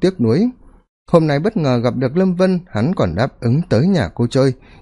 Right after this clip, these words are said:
Trong lòng Chu Linh Tố đương nhiên vô cùng cao hứng. Nghe Lâm Vân nói sẽ tới nhà Chu Linh Tố, trong mắt tên Trần Hải Cương kia lộ vẻ hâm mộ. Cho dù y có ghen ghét Lâm Vân thế nào đi chăng nữa, nhưng thực lực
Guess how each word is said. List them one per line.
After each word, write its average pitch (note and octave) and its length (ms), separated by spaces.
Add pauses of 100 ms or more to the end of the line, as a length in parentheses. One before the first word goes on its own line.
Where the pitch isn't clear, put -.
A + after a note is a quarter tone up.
Trong A3 200
lòng C#3+ 220
Chu G3 140
Linh F#3 240
Tố B2+ 240
đương C3+ 220
nhiên A2+ 200
vô C#3 200
cùng G2+ 240 (100)
cao A2+ 160
hứng. B2+ 260 (1400)
Nghe C3+ 120
Lâm C3 180
Vân B2 220
nói A2+ 220
sẽ F3+ 120
tới D#3+ 240
nhà B2+ 300
Chu B2+ 140
Linh B2 180
Tố, B2 380
trong F#3+ 180
mắt G#3+ 160
tên G3 180
Trần C3+ 200
Hải G2 160 (100)
Cương B2 220
kia A#2+ 240
lộ A2 220
vẻ A2 260
hâm A#2+ 240
mộ. A#2+ 200 (520)
Cho A3+ 140
dù D#3 220
y E3+ 160
có G#3 120
ghen G3 220
ghét G#3+ 240
Lâm F#3 200
Vân F3+ 160
thế G#3 120
nào A#2+ 200
đi G2 140
chăng A#2 220
nữa, B2+ 260 (320)
nhưng G3+ 180
thực B2 200
lực A#2+ 120